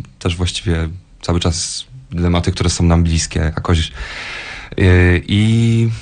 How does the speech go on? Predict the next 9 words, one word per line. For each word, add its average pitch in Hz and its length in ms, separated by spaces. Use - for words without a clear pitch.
jest 120 340
to, 110 400
mm, 90 500
może 107 240
być 107 160
o 98 40
tyle 95 200
ciekawe, 101 360
że, 120 160